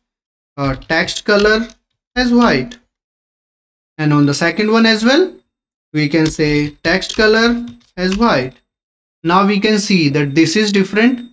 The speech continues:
and this bottom section, this main page content is different. So this is how we can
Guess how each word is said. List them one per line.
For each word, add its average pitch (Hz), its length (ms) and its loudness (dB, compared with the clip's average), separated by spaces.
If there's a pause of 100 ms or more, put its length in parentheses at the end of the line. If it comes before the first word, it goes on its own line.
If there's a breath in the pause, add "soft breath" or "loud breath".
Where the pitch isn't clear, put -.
and 160 200 -2
this 160 200 -2
bottom 151 380 0
section, 208 540 -2
this 156 160 -6
main 175 300 2
page 175 320 -2
content 143 420 -2
is 147 160 -4
different. 123 460 -8 (580)
So 165 140 -2
this 196 280 0
is 311 200 0
how 214 580 0
we 214 400 0
can 190 460 0